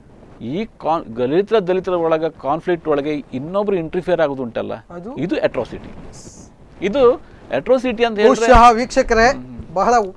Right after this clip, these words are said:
Speaker 2: ಒಂದೇ ಒಂದು ವಾಕ್ಯದಲ್ಲಿ, ಆ, ಸತೀಶ್ ಚಂದ್ರರವರು ಇವತ್ತಿನ ಘಟನೆಯ ಬಗ್ಗೆ ವ್ಯಾಖ್ಯಾನ ಮಾಡಿದ್ದಾರೆ ಅನ್ನುವಂಥದ್ದು ಸ್ಪಷ್ಟ. ದಲಿತರ ನಡುವಿನ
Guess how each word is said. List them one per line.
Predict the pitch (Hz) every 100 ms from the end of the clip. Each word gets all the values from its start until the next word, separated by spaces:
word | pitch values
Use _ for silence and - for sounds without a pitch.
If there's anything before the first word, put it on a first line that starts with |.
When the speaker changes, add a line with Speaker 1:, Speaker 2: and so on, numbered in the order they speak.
| -
Speaker 2:
ಒಂದೇ | 196 220 262
ಒಂದು | 247 240 220
ವಾಕ್ಯದಲ್ಲಿ, | 196 214 233 220 208 196 - - 185
ಆ, | 185 175
ಸತೀಶ್ | 190 185 254
ಚಂದ್ರರವರು | - 226 202 190 190 185
ಇವತ್ತಿನ | 185 208 226 214 185
ಘಟನೆಯ | 180 208 202
ಬಗ್ಗೆ | 185 180 165 175
ವ್ಯಾಖ್ಯಾನ | 170 185 247 233
ಮಾಡಿದ್ದಾರೆ | 214 185 190 175 165 160 151 -
ಅನ್ನುವಂಥದ್ದು | 180 175 156 -
ಸ್ಪಷ್ಟ. | - 180 - 143 - - - 156
ದಲಿತರ | 202 254 277 262 240
ನಡುವಿನ | 220 214 214 208